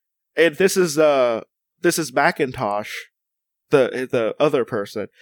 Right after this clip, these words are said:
"I can't believe I touched Nathaniel's nasty ass fingers," said Macintosh. "They're, like, all weird and leathery, like he was working outside in the hot sun all day, sweating, taking his shirt off and stuff.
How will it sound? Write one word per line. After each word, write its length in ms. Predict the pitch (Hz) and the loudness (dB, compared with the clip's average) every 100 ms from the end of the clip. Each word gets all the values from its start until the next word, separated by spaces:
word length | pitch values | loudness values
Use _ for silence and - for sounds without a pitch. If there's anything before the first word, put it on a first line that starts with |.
| - - | -10 -2
"I 120 | 160 | -2
can't 320 | - 214 208 | 2 0 2
believe 360 | 190 170 165 151 | 2 2 2 2
I 140 | 139 | 2
touched 260 | - 160 151 | 2 0 0
Nathaniel's 640 | 147 147 143 139 127 147 | 0 2 0 0 -4 -2
nasty 400 | 135 131 - 127 | 0 0 -2 -2
ass 240 | 120 117 | -4 -6
fingers," 520 | - 127 110 107 104 - - | -6 -8 -8 -14 -16 -18 -6
said 180 | - 135 | 0 2
Macintosh. 560 | 127 123 120 135 120 - - - | 2 -2 -2 0 0 -2 -14 -2
"They're, 180 | 180 190 | 2 4
like, 300 | 190 170 - - | 4 2 -2 0
all 300 | 160 165 143 | 4 4 2
weird 240 | 143 147 | -2 0
and 120 | 139 | -2
leathery, 460 | 127 135 147 147 147 - - | 0 0 2 2 2 -4 -4
like 140 | 156 156 | -2 2
he 80 | |
was 140 | 160 - | 0 2
working 360 | 160 160 170 | 0 0 0
outside 520 | 147 139 - 147 135 139 | 0 -2 -2 2 4 2
in 80 | |
the 80 | 127 | -2
hot 200 | 123 123 | 0 -2
sun 220 | - 131 131 | 0 -2 0
all 120 | 127 | 0
day, 260 | 131 127 131 | 0 0 -2
sweating, 640 | - - 139 135 135 143 | -4 0 2 2 0 -2
taking 240 | 160 135 | -4 -2
his 80 | 117 | -6
shirt 240 | - 123 123 | -4 0 2
off 180 | 127 | 2
and 100 | 139 | -2
stuff. 380 | - 143 139 - | 0 2 2 0